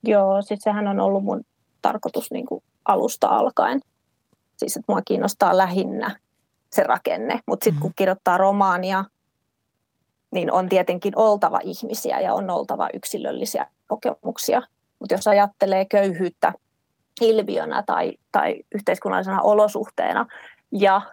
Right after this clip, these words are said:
Speaker 1: karsii siitä kaikki, äh, sellaiset pienet yksilöllisyydet pois, niin sehän on niinku hämmästyttävän samanlaista vaikka läpi kulttuurienkin.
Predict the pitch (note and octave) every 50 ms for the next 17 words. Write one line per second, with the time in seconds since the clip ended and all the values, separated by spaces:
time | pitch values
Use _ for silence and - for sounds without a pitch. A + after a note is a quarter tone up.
0 | _ _ _ _ _ - - G3 F3+ F#3 F#3 - - - - A3 A#3 - - -
1 | F#3+ G3 F3+ E3 E3+ - _ - - E3+ - - _ _ - - D#3 F3 - E3+
2 | E3+ F3 E3+ _ - G#3 G3 F3 E3 B2 G3+ - - - - - - - - -
3 | - - A#3 - - - G#3 G3+ _ - - - A3+ A3+ - - _ _ _ _
4 | _ _ - G3 G3+ G3+ G3+ G3+ F#3+ F#3+ G3+ G3 G#3+ A3 G#3+ G3 F#3+ F3+ - -
5 | - - - E3+ E3 F3+ F#3 - E3+ E3+ F3 - - - - - - - - -
6 | - - A#2 - - - - C3+ - - - - - F#3 F3+ - - _ - -
7 | - - - A2+ A#2 A#2+ - - - - - B3